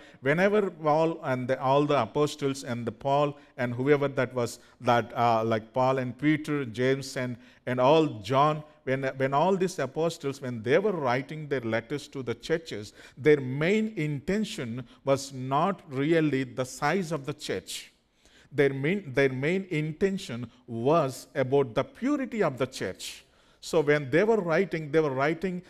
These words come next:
they were expecting, and they were asking, they were warning the churches to maintain the holiness, what Christ was intended to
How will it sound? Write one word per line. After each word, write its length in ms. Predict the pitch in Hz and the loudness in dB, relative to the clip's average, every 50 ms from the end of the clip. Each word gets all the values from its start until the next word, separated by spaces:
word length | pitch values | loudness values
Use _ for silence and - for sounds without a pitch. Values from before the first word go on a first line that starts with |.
| - - | -8 4
they 120 | 131 151 | 6 6
were 120 | 151 151 147 | 6 6 4
expecting, 720 | 139 131 - - - - 226 220 220 220 - 160 143 151 - | 0 -2 -2 -4 2 4 4 4 4 2 -6 -6 -6 -6 -4
and 160 | 170 151 147 143 | -4 -4 0 2
they 80 | 151 | 2
were 160 | 147 147 135 | 2 2 2
asking, 640 | 123 127 160 226 247 - - - - 147 139 147 143 - - - | 2 2 2 2 0 0 -6 -8 -8 -8 -8 -8 -10 -12 -10 0
they 120 | 131 147 | 4 4
were 160 | 139 147 143 143 | 6 6 6 4
warning 720 | 127 123 131 147 185 262 294 269 208 147 139 151 165 - - - - | 4 4 4 6 6 6 4 2 0 0 0 -2 -4 -10 -14 -18 -8
the 180 | 131 139 147 143 | 0 0 0 0
churches 680 | - - 214 240 247 247 - - 165 127 131 127 - | 0 2 2 2 2 2 -2 -4 -2 -2 -2 -4 -6
to 220 | - - 170 151 147 | -8 -2 -2 -2 -2
maintain 640 | 139 127 131 135 160 202 214 196 - - 147 156 151 - - - | 0 -2 0 0 2 2 0 0 0 -2 -2 -2 -4 -12 -16 -10
the 160 | 127 120 131 | 2 2 2
holiness, 720 | 123 - 156 170 190 202 208 185 143 123 117 120 123 - - - - - | 4 4 4 2 4 4 2 0 0 0 0 0 -2 -2 -10 -20 -14 -6
what 440 | 123 131 151 165 175 185 - - _ _ - | 0 2 4 4 4 2 -2 -8 _ _ -16
Christ 500 | - 143 147 147 156 160 160 - - 160 | -6 -2 0 2 2 0 0 -4 -10 -4
was 260 | 139 127 127 127 - - | -2 -2 -2 -2 -8 -10
intended 800 | 147 135 135 123 - 127 123 117 113 110 107 117 113 110 110 - _ _ _ - - | -8 -8 -6 -4 -4 -4 -4 -4 -6 -2 0 0 0 0 -4 -10 _ _ _ -6 -4
to 280 | 127 120 120 120 123 | -2 -2 -2 -2 -4